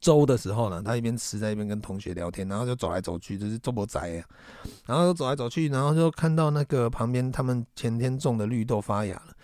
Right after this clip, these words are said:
他就跑去跟老师讲说，“老师，这样子我们后天就可以吃豆芽菜了。” <laughs> 然后老师就说，就有点惊讶说，“为什么你会知道，你会知道豆芽菜？”豆芽很正常，可能豆芽对他们这个年龄来讲，可能也是一个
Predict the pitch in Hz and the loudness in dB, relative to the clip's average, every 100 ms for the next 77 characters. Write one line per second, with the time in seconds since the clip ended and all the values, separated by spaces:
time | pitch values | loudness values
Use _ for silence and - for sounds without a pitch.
0 | - - 139 151 - 101 127 131 127 95 | -20 -6 2 2 2 -2 0 0 0 -2
1 | 117 113 95 98 147 123 - 180 220 214 | -2 -4 -4 -4 -4 -4 -2 -2 0 2
2 | 214 175 156 139 117 117 131 135 - 190 | 2 2 2 2 2 2 -2 -4 -2 2
3 | 170 180 180 - 151 110 - 147 127 104 | 4 4 2 4 4 4 0 2 4 2
4 | 113 - 123 90 - - - - - - | 2 2 2 0 -4 -2 -4 -2 -8 0
5 | - 202 - - - - - - - - | 0 0 -2 -10 -14 -12 -12 -14 -18 -12
6 | - 220 220 170 220 226 208 254 233 - | -2 0 2 2 4 4 4 2 0 0
7 | 233 226 196 151 196 202 196 208 233 247 | 0 2 2 0 4 6 6 6 2 2
8 | 160 151 151 190 196 180 - 180 190 240 | 2 2 4 4 4 2 -2 0 2 0
9 | - _ 143 202 185 185 190 - 214 143 | -2 _ 4 4 2 2 0 2 4 4
10 | 113 123 - - - 208 147 107 107 - | 2 -2 -6 -8 4 4 4 2 -2 -4
11 | 107 151 120 110 127 - 139 120 117 139 | -4 -2 -2 -4 -10 -6 -4 -2 -4 -6
12 | 190 - 202 147 120 165 156 - 156 139 | -12 0 2 4 2 2 0 0 -2 -2
13 | 135 139 120 117 120 107 107 101 98 104 | -2 -2 -2 -2 -2 -4 -6 -6 -6 -6
14 | 104 98 127 117 113 | -6 -6 -6 -6 -8